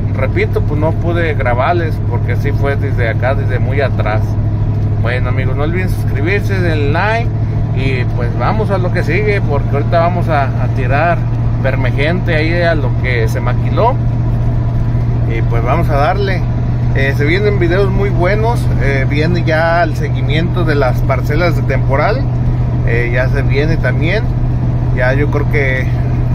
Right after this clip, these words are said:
eh, si subo hoy el, el video este, sería hoy jueves. Eh, ya la aplicación la vamos a hacer el de veneno del,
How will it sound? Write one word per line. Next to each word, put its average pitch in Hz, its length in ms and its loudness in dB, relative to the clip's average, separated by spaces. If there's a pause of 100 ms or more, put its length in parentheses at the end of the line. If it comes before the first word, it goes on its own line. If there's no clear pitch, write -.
(100)
eh, 120 540 0
si - 460 -2
subo 190 320 2
hoy 208 140 2
el, 170 220 0 (340)
el 131 140 -4
video 185 340 -2
este, 160 460 -2 (320)
sería 143 720 0 (120)
hoy 147 400 0
jueves. 156 640 -2 (680)
Eh, 110 500 0 (580)
ya 135 380 0 (160)
la 131 80 0
aplicación 135 560 0
la 156 80 2
vamos 143 300 0
a - 20 -4
hacer 143 260 -2
el 143 400 -2
de 113 440 -2
veneno 131 520 -2
del, 123 380 -2